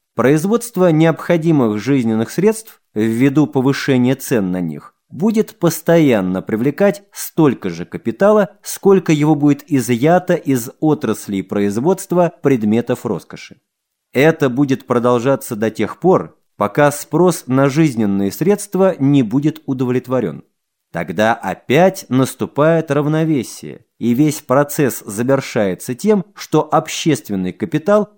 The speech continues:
а потому и денежный капитал, распределяется между производством необходимых жизненных средств и производством предметов роскоши в измененной пропорции.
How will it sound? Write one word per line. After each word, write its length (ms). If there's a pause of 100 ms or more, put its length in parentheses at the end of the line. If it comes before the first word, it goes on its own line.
а 160
потому 440
и 220
денежный 600
капитал, 640 (140)
распределяется 920
между 340
производством 920
необходимых 720
жизненных 520
средств 520 (220)
и 140
производством 1000
предметов 640
роскоши 600
в 180
измененной 580
пропорции. 880